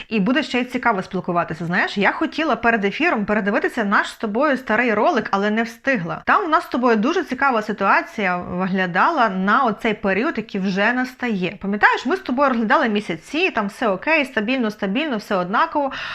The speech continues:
а потім там бац, і там, здається, березень було, щось таке не дуже нам показувало в березні місяці.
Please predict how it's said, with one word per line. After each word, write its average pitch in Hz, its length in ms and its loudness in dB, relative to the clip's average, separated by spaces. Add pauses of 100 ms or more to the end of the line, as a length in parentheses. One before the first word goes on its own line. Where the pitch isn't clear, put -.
(140)
а 214 120 4
потім 269 360 0
там 214 240 0
бац, 339 360 2
і - 40 -8
там, 269 180 0
здається, 262 260 2
березень 220 560 4
було, 254 300 0
щось 240 240 -4
таке 226 240 -2
не 226 160 4
дуже 202 360 2
нам 170 160 -4
показувало 165 600 -4
в 160 40 -4
березні 175 500 0
місяці. - 480 -10